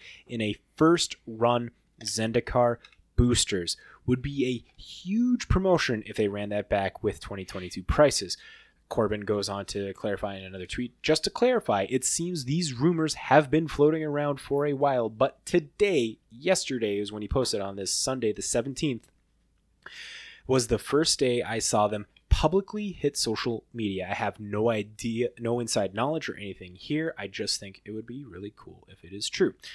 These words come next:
So, again, hidden treasures, what that is about. During Zendikar, the original Zendikar, one of the, uh, things that they tried to do to help promote it was this hidden treasure thing,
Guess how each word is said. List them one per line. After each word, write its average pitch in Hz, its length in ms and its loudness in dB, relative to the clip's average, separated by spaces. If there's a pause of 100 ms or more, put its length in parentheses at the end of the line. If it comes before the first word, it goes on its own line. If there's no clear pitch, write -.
(120)
So, 156 320 4 (240)
again, 117 460 0 (680)
hidden 202 360 2
treasures, 101 800 2
what 120 320 0
that 143 180 4
is 135 140 0
about. 98 360 0
During 147 380 2
Zendikar, 123 800 2
the 101 100 -2
original 110 380 0
Zendikar, 95 580 -4
one 113 160 -6
of 107 100 -6
the, 104 680 -6
uh, 95 400 -8
things 110 320 -10
that 101 100 -6
they 101 100 -4
tried 101 260 -4
to - 80 -14
do 95 140 -14
to 95 180 -10
help 95 260 -10
promote 151 320 2
it 101 140 0
was 101 340 -8
this 98 220 -4
hidden 101 420 -10 (320)
treasure 104 640 -4
thing, 90 300 -12